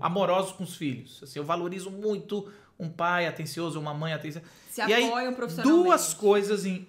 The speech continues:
Speaker 1: oito não, não batem. Improváveis. Mas as duas coisas que eu mais valorizo são as duas coisas que você mais valoriza.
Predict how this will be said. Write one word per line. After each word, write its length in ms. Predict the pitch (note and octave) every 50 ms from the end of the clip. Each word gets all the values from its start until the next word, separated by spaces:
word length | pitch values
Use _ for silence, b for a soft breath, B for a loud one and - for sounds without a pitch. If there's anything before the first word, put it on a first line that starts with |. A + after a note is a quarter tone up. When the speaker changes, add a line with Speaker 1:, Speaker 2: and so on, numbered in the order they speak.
| _ _
Speaker 1:
oito 400 | G3 G#3 C4+ D#4 D4+ - D4 C4
não, 300 | B3+ B3+ B3+ C4+ C#4 D#4 -
não 200 | F#3 A3 B3 G#3+
batem. 500 | F#3+ D#3 C3 A#2+ - - - - - - - _ _ _ _ _ _ _ _ _ _ _ _ _
Improváveis. 760 | - D#3+ D#3+ E3 A3 A3 G3 E3+ D3 A#2+ A2+ A2+ - - - b b b b b b _
Mas 180 | G3+ A3 A#3 A#3+
as 160 | B3 G#3 F#3
duas 260 | F#3 D#4+ F#4+ - -
coisas 200 | - G#3+ - -
que 180 | - - - G3
eu 120 | G3 G3 G3
mais 320 | F#3+ G3+ A#3+ C#4+ D4 A3+
valorizo 840 | A3 A3 G3 F3 E3 D#3+ E3+ F#3 G#3+ G#3+ E3 C3 B2 B2 A#2 A#2+ _ _ _ _ _ _ _ _ _ _ _ _ _
são 240 | - - - G3+ G#3
as 100 | F#3+ E3+
duas 220 | E3 G3+ G3+ G3+
coisas 180 | - G#3 G3 -
que 60 | -
você 120 | - G#3 F3+
mais 280 | D#3+ E3 F3 F#3+ F#3
valoriza. 560 | D#3+ E3 D3+ C#3+ C#3 C3 B2+ A#2 A2+ A#2+ -